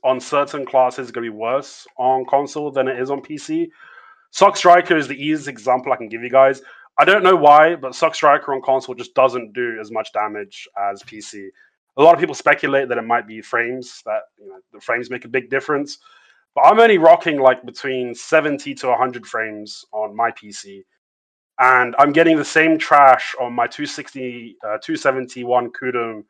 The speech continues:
Striker on P C as I get in Sakurai, for example, as I get, oh, and Star's End,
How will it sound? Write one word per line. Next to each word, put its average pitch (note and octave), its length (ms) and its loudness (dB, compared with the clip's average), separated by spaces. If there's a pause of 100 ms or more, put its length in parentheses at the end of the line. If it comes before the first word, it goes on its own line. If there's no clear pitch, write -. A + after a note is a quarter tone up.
(400)
Striker C3 640 2 (1040)
on B2 180 -4
P C3+ 220 -10
C A#2 560 -10 (220)
as A#2 180 0
I B2 120 4
get B2 380 2
in C#3 120 -4
Sakurai, C3 360 4
for B2+ 120 -8
example, A2 600 -4
as A#2+ 140 -4
I B2 80 0
get, A#2+ 240 -6
oh, C#3 160 0
and C3+ 240 4
Star's A#2+ 320 4
End, G#2+ 320 -4